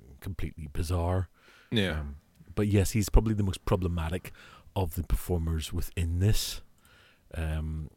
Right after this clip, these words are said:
Speaker 1: although, uh, John Hurt, who played, uh, Macaulay Culkin's father in this one, um, had a bit of a, uh, not always the best of, of situations either. He, um, he was married actor, uh, married to Margot Kidder, uh, at one point, which isn't itself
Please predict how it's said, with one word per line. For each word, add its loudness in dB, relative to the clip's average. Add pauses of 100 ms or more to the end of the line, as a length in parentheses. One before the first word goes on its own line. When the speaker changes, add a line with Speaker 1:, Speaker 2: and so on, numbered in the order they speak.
Speaker 1:
although, 4
uh, -2
John 2
Hurt, 2
who -2
played, -2
uh, -2
Macaulay -4
Culkin's -6
father -2
in -4
this -2
one, 0 (840)
um, -2 (120)
had -4
a 0
bit 2
of 2
a, 4 (880)
uh, -8 (840)
not -2
always 0
the -8
best 0
of, -4
of -4
situations -2
either. -2
He, -4
um, -4
he -2
was -6
married -2
actor, -2
uh, -2
married 2
to 2
Margot 2
Kidder, 4 (720)
uh, 4
at 0
one 2
point, -4
which -8
isn't -2
itself -6